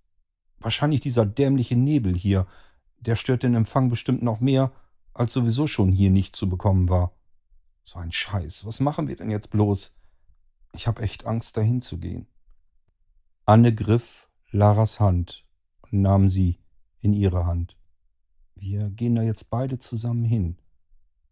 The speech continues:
Ich werde den Jungen oder was immer das ist, auf dem Boden liegend suchen. Und du schaust dich währenddessen um,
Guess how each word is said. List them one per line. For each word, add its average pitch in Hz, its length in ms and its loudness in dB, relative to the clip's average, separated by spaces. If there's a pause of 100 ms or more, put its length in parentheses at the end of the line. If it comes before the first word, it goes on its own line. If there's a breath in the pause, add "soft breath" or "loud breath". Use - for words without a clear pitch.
(160)
Ich - 320 -6
werde 127 500 -4 (760)
den 113 520 -2
Jungen 123 300 4
oder 107 160 2
was 101 160 -2
immer 110 220 -2
das 101 180 -4
ist, - 400 -10 (480)
auf 104 160 -16
dem 104 160 2
Boden 110 320 2
liegend 95 340 0
suchen. 98 480 -2 (720)
Und 110 180 -4
du 147 80 -6
schaust 131 440 -2
dich 113 140 -8
währenddessen 113 560 0
um, 151 320 -2